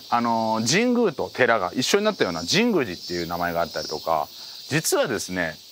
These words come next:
神社と寺、神道と仏教って融合してた時間の方が長いんですよ。で、当初から、輸入当初から混ざってた。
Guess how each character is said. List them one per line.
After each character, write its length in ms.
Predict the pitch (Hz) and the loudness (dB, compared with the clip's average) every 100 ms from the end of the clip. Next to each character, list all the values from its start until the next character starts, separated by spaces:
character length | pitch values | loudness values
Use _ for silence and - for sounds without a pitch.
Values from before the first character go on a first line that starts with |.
| - - - | -20 -4 0
神 300 | 370 349 277 | 2 2 2
社 140 | 110 | 2
と 180 | 95 80 - - - - - - - - - | 0 -4 -6 -16 -18 -20 -20 -18 -16 -10 2
寺、 280 | 127 139 - - - - - - - | 4 4 0 -16 -18 -16 -14 -14 -4
神 300 | - - 302 | 0 2 2
道 180 | 240 131 | 2 0
と 100 | 101 | 0
仏 200 | 95 110 | 0 -2
教 120 | - 85 | -2 -4
っ 120 | - | 0
て 220 | 87 78 - - - - - - - - - - - - - - | 0 0 -8 -20 -20 -20 -20 -20 -20 -20 -18 -16 -14 -12 -12 -2
融 280 | 127 220 285 | 2 2 4
合 200 | 285 277 | 2 2
し 60 | |
て 80 | 311 | 2
た 100 | 240 | 0
時 160 | 117 117 | -2 -2
間 160 | 185 | 0
の 80 | 214 | 2
方 60 | 233 | 2
が 100 | 120 | 2
長 180 | 87 104 | 2 0
い 40 | |
ん 20 | |
で 60 | 85 | -2
す 60 | - | -10
よ。 60 | - - - - - - - - - - - - - - | -18 -18 -18 -18 -18 -18 -18 -20 -20 -20 -20 -20 -12 0
で、 140 | 240 | 0
当 320 | - 311 359 381 | 2 4 4 2
初 180 | 180 | 0
か 180 | 120 107 | 2 4
ら、 180 | 101 95 | 4 4
輸 200 | 104 208 | 2 2
入 260 | 254 277 240 | 4 2 2
当 240 | 302 302 | 2 2
初 200 | 294 247 | 4 2
か 120 | 262 | 4
ら 100 | 262 | 4
混 140 | 139 123 | 4 2
ざ 80 | |
っ 40 | 117 | 2
て 100 | |
た。 80 | 123 | -2